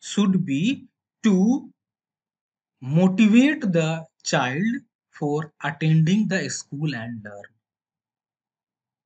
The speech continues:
That we have to do, because the student were not coming to the school. We can easily see from the enrollment ratio,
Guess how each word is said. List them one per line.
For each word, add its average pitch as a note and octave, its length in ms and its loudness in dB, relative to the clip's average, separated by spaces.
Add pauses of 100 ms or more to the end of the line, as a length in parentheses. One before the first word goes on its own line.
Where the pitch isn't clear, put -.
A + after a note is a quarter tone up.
(160)
That D#3+ 260 -4
we C3 80 -12
have A2+ 280 -12
to A2 140 -18
do, A2 100 -20 (680)
because E3+ 720 -4 (360)
the C#3+ 200 -10
student A3 640 4
were D3 340 -4
not D#3 340 -6 (580)
coming D#3 400 -4
to B2+ 100 -14
the D#3+ 280 -10 (280)
school. G#2+ 460 -16 (680)
We C#3+ 120 -6
can D3+ 380 -4 (100)
easily F#3+ 680 0 (460)
see E3+ 500 -4 (260)
from C3+ 280 -8
the C3+ 260 -10
enrollment C3+ 720 -2
ratio, G#3+ 520 -4